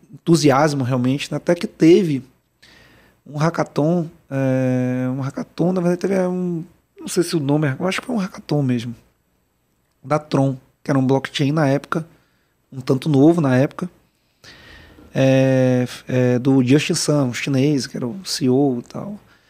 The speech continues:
E eles abriram lá esse hackathon, tinha prêmio, né? A gente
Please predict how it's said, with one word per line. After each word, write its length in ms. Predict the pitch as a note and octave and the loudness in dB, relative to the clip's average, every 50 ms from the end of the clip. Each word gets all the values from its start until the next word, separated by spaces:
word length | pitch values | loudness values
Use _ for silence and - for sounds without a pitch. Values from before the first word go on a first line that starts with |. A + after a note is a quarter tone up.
| _ _ _ _ _ _ _ _ _ _ | _ _ _ _ _ _ _ _ _ _
E 960 | - B2+ B2+ C3 C3+ C3+ C#3 C3+ C3 C3 B2+ B2+ B2 B2 A#2+ A#2+ A#2 A2+ A2+ B2 | -4 0 0 2 2 4 4 4 4 4 4 4 4 4 2 0 0 -2 -2 -4
eles 180 | C#3 C3 C3+ D3 | -2 -2 0 2
abriram 480 | F#3 G3 F#3 D#3+ D3+ E3 E3+ F3+ F3 E3+ | 2 2 4 6 6 6 6 6 4 2
lá 220 | D#3+ D#3+ E3+ F#3 | 2 2 0 0
esse 160 | G3 - - | -2 -2 0
hackathon, 440 | E3 E3 E3 - E3 - - D#3+ E3 | 0 0 0 -2 -4 -2 0 -2 -2
tinha 140 | D#3+ - C#3+ | -2 -4 -6
prêmio, 360 | - - C3 C#3+ F3 F3+ D#3 | -2 0 2 2 2 2 0
né? 80 | C#3+ D3+ | 0 -2
A 40 | |
gente 160 | D3+ - - | -2 -4 -10